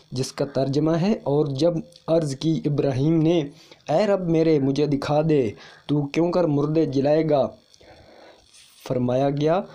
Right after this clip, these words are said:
'तुझे यकीन नहीं?' अर्ज़ की, 'यकीन क्यों नहीं, मगर ये चाहता हूँ मेरे दिल को करार आ जाए।' फरमाया, 'तो अच्छा, चार परिंदे लेकर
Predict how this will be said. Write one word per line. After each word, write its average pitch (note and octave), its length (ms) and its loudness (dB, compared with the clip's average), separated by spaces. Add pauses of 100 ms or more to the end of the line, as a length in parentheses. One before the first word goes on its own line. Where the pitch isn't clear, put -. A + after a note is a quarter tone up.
(380)
'तुझे F3 540 2
यकीन D3 600 0 (140)
नहीं?' E3 340 0 (760)
अर्ज़ C3 240 0
की, C#3 340 -2
'यकीन C#3 440 0
क्यों G3 220 0
नहीं, B2 220 0 (440)
मगर B2 440 -2
ये C3 340 0
चाहता F#3 420 -2
हूँ E3+ 360 0 (320)
मेरे B2+ 180 -2
दिल C3 200 0
को D#3+ 200 -4
करार C3+ 460 -2
आ C#3+ 100 0
जाए।' B2 320 0 (240)
फरमाया, G#2 320 -2
'तो A#2 140 -2
अच्छा, C#3 460 -2 (340)
चार B2+ 300 0
परिंदे C3 440 -2
लेकर B2+ 400 -2